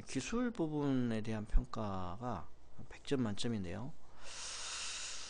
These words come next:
어, 크게 그 외-, 외부 환경 분석,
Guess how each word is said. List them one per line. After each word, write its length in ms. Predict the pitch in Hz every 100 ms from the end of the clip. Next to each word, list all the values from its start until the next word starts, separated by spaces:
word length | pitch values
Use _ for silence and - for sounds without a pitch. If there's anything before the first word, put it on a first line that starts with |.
| - - - -
어, 360 | 127 123 120 117
크게 680 | - - - 240 220 160 113
그 400 | 110 101 95 90
외-, 180 | 104 139 170 165 127 117
외부 300 | 131 170 165
환경 320 | 190 214 202
분석, 320 | 139 -